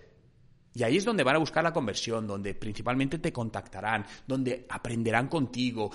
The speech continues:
se informarán sobre ti. Pero siempre cuida, ten limpia, ten bien mantenida tu casa digital, que es tu web. De hecho, piensa, lo único que realmente te va a pertenecer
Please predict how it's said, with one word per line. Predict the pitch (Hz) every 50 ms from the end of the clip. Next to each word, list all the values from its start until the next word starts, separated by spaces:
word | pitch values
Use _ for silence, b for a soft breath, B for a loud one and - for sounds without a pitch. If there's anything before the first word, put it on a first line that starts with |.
| B B
se | - -
informarán | 143 131 - - 127 127 117 110 104 107 117 143 165
sobre | 160 - 156 131 110 98 -
ti. | - 87 92 - - -
Pero | 127 117 110
siempre | - - - 175 185 185 180 190 190 185 185 B B B B B B B B B B
cuida, | - 160 175 180 175 160 175 160 165 165 - -
ten | 151 139 127 127 135
limpia, | 147 147 147 139 - 156 139 135
ten | 165 165 156 147 135
bien | 131 160 156 151 151 147 B B B B B B
mantenida | 135 143 139 127 123 123 123 131 135 135 147 156 156 - - -
tu | 113 -
casa | - 131 135 - 110 101
digital, | 139 165 - 156 139 139 139 143 160 156 B B B B B -
que | - 170 170 175 175 170 170 - - - - - -
es | 143 147 143 -
tu | - 117
web. | 104 104 98 95 - B B B B
De | - 180
hecho, | 180 - 254 247
piensa, | - 185 185 180 165 - 131 104 92 90 - - B B B B B B B - - - - - -
lo | 147 156 160 165
único | 180 233 269 254 185 123 - - - 92 87 - - - - - - -
que | - 156 143
realmente | 147 185 202 220 220 220 226 226 214 220 214 208
te | 208 - 160 135
va | 139 156
a | -
pertenecer | 196 185 165 - 156 143 135 120 117 - - 104 92 87 - -